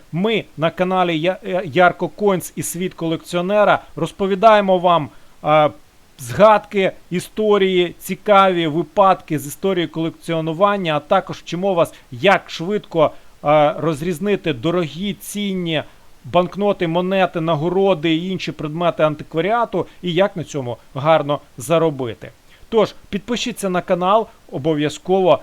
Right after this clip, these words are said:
натисніть дзвіночок, щоб отримувати нові цікаві відео, м, з нашого каналу. І сподіваюся, що вам,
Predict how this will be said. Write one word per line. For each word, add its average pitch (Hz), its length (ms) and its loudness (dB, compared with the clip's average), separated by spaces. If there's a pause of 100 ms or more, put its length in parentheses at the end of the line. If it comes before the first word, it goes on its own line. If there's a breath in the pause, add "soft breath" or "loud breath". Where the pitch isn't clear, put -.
(140 loud breath)
натисніть 143 520 -6
дзвіночок, 139 580 -6
щоб 143 260 -8
отримувати 131 680 -6 (200 soft breath)
нові 147 560 -4 (140)
цікаві 135 500 -2
відео, 120 480 -6 (360 soft breath)
м, 135 240 -10
з 131 440 0 (160)
нашого 131 500 -6
каналу. 120 580 -6 (460 soft breath)
І 214 220 -4
сподіваюся, 160 600 0
що 180 180 -8
вам, 151 280 -2